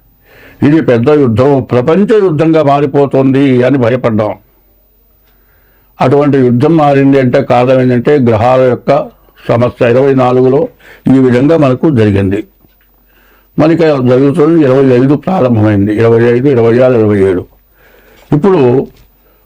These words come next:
ఒక్కొక్క రాశికి ఒక్కొక్క రకంగా ఉన్నది అని చెప్పటం కాదు ఇక్కడ కావాల్సింది,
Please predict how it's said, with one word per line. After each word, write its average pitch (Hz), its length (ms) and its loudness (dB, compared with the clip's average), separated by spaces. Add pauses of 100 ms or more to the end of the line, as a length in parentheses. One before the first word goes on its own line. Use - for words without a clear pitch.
(280)
ఒక్కొక్క 185 340 -4
రాశికి 185 640 -2
ఒక్కొక్క 170 380 0
రకంగా 160 460 0
ఉన్నది 156 440 0
అని 151 160 0
చెప్పటం 139 320 0
కాదు 123 280 0
ఇక్కడ 113 160 -4
కావాల్సింది, 117 720 -4